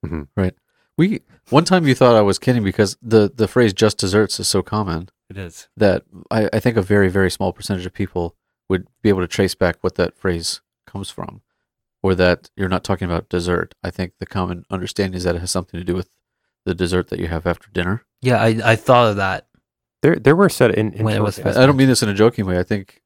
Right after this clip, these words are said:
Speaker 1: No, there were set of cafes in Toronto called Just Desserts, which served just dessert,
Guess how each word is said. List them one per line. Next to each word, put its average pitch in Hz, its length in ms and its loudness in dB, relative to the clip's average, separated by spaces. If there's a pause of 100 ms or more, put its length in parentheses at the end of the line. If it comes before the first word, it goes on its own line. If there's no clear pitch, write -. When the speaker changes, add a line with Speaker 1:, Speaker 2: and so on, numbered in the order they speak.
Speaker 1:
No, 135 140 4
there 117 100 4
were 139 80 4
set 139 180 2
of - 120 2
cafes 95 420 -2
in 87 80 -8
Toronto 87 440 -4
called 78 280 -8
Just - 240 -4
Desserts, 82 540 -6
which - 320 -8
served 80 500 -6 (320)
just - 360 -6
dessert, 82 440 -6